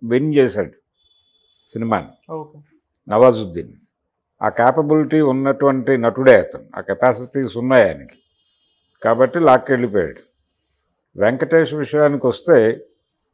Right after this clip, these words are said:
Speaker 1: తను ఇప్పటిదాకా చేస్తున్నటువంటి, అంటే, రీసెంట్గా తను చేస్తున్న సినిమాలన్నీ కూడా ప్రయోగాత్మకంగానే వెళుతున్నాడు.
Speaker 2: Hmm.
Speaker 1: అలాగే రీమేక్స్ మీద ఎక్కువ నడక ఉంది ఆయనది. ఆయనది డెబ్బై ఐదో సినిమా ఇది.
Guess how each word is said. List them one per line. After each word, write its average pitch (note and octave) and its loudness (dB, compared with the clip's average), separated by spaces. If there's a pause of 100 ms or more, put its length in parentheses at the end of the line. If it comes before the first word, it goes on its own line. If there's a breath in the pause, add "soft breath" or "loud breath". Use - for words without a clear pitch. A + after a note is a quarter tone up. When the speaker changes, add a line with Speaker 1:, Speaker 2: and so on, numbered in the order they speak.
(540)
Speaker 1:
తను B2 4
ఇప్పటిదాకా D3+ 4
చేస్తున్నటువంటి, C3+ -2
అంటే, A#2+ 0
రీసెంట్గా C#3+ -2
తను B2 0
చేస్తున్న C3+ -2
సినిమాలన్నీ C3 0
కూడా A#2+ -2
ప్రయోగాత్మకంగానే B2+ 0
వెళుతున్నాడు. A#2 -2
Speaker 2:
Hmm. E3 -16 (800)
Speaker 1:
అలాగే C#3+ 6
రీమేక్స్ D3+ 0
మీద D3 0
ఎక్కువ D3 2
నడక B2 4
ఉంది C3 2
ఆయనది. E2+ -6
ఆయనది G2+ -6
డెబ్బై G2 0
ఐదో C#3 4
సినిమా A#2 -2
ఇది. C#2 -12